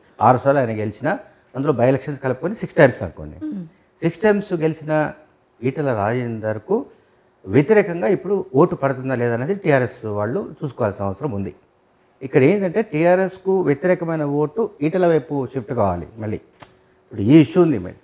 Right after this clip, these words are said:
Speaker 1: అంత, అంత తేలికేం కాదు ఈటలకు కూడా. ఈటలకు ఎందుకు తేలిక కాదంటే, ఒకటేమో గుర్తు ఇష్యూ ఉంది.
Speaker 2: మ్మ్.
Speaker 1: ఆయన పదే పదే ఆయన చెప్తున్నా కూడా అదే కదా క్యాంపెయిన్లో, "నా గుర్తు కారు గుర్తు కాదు, నా గుర్తు పువ్వు గుర్తు" అని ఎందుకు చెప్తున్నాడు? రూరల్ బెల్ట్ కూడా ఉంది కనుక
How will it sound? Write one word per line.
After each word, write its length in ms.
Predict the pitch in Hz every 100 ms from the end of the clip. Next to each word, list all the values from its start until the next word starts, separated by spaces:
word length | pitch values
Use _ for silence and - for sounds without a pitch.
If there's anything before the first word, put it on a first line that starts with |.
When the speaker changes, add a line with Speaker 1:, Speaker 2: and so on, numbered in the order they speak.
| -
Speaker 1:
అంత, 260 | - 123 - -
అంత 240 | 92 143
తేలికేం 380 | 139 180 196 165
కాదు 240 | 123 120
ఈటలకు 300 | 104 117 113
కూడా. 180 | 95 80 - _ _ _ _ _ -
ఈటలకు 280 | 143 190 139
ఎందుకు 200 | 185 196
తేలిక 260 | 175 170
కాదంటే, 360 | 175 170 170 160
ఒకటేమో 380 | - 139 165 170
గుర్తు 320 | 135 147 208
ఇష్యూ 260 | 190 185
ఉంది. 220 | 127 95 - _ _ _ _ _ -
Speaker 2:
మ్మ్. 220 | 247 196
Speaker 1:
ఆయన 80 | 123
పదే 200 | 104 110
పదే 420 | 120 170 180 - -
ఆయన 140 | 104
చెప్తున్నా 460 | - - - 190 214
కూడా 100 | 185
అదే 140 | 156
కదా 180 | 151 107
క్యాంపెయిన్లో, 640 | 92 101 117 113 95 101
"నా 160 | 110 117
గుర్తు 280 | 110 117 -
కారు 280 | 123 120 113
గుర్తు 240 | 113 101
కాదు, 440 | 101 101 95 101 - _ _ _ -
నా 80 | 123
గుర్తు 280 | 123 120 185
పువ్వు 340 | 120 120 120
గుర్తు" 280 | 101 - 95 -
అని 100 | 135
ఎందుకు 160 | 151 170
చెప్తున్నాడు? 560 | 170 170 147 135 139 135 _ _ _ _
రూరల్ 340 | 107 131 185 175
బెల్ట్ 260 | 165 165
కూడా 180 | 170 143
ఉంది 140 | 131 127
కనుక 500 | 95 92 110 170